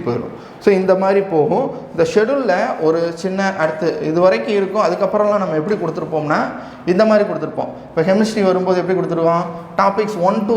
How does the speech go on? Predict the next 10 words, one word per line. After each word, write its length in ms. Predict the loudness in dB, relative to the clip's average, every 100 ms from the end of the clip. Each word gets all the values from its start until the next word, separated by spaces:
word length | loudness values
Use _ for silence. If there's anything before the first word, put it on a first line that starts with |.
| 0
சிக்ஸ் 300 | -4 -6 -4 -4 -4 -2
அப்படின்னு 260 | 0 0 0
சொல்லி 140 | 0 -2
கொடுத்துருக்கோம். 480 | -2 -2 -2 -2 -4 0
அதனால 340 | 2 4 2 2 0 -4 -12 -16 -20 -20 -20 -20 -20 0
குழப்பிக்க 440 | 4 4 2 2 2
வேணாம், 300 | 0 0 -2 -4 -4 0
ஒண்ணுமே 400 | 0 2 0 2 2
இல்ல. 120 | 2 2 0 -10 -16 -20 -20 -20 -20 -20 -20 -20 -8 0
ஒன்னு 220 | 2 2